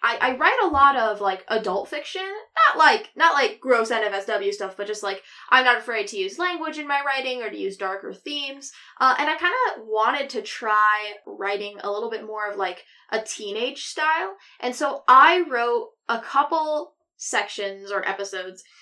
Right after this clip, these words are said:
of a young adult, a zombie apocalypse survivor thing about these, like, I'd say, ah, see, I don't know school ages. So we're gonna say, like,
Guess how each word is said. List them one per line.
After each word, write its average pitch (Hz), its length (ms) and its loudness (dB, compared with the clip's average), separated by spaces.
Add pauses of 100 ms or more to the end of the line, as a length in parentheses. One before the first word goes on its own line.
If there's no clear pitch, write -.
(280)
of 226 280 4
a 214 200 0
young 214 340 -2
adult, 240 540 -2
a 226 200 0
zombie 262 340 6
apocalypse 226 580 0
survivor 214 580 0
thing 294 300 -8 (320)
about 226 420 4
these, 226 460 -8
like, 190 480 0 (160)
I'd 233 180 6
say, 220 420 -2
ah, 202 380 -10
see, 262 200 -8
I 254 60 0
don't 320 140 2
know - 120 -4
school 220 520 -8
ages. 302 680 -10 (340)
So 226 300 -4
we're 226 120 -4
gonna 247 140 -4
say, 240 260 -6
like, 202 480 0